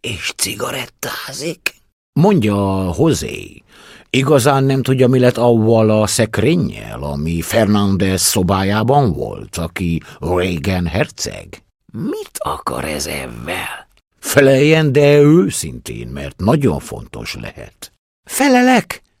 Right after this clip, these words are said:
Nem tudok a szekrényről, de hát ez miért fontos? Mert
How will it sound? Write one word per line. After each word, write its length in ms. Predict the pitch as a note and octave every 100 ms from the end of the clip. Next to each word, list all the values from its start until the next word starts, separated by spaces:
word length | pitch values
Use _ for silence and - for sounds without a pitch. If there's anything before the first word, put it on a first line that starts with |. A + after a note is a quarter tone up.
| -
Nem 200 | B3 A#3
tudok 280 | G#3+ E3+ C#3+
a 60 | B2+
szekrényről, 720 | A#2 G#2+ G#2+ G#2+ F2+ G2 G#2+ - - _ -
de 120 | D#3
hát 180 | E3 F3+
ez 80 | G#3+
miért 420 | C4 F4 C3+ -
fontos? 680 | - F2 E2+ G#2+ - - - _ _ _ _ _ A#2+
Mert 840 | C3 B2+ B2 A#2+ A#2 A2 A2 G#2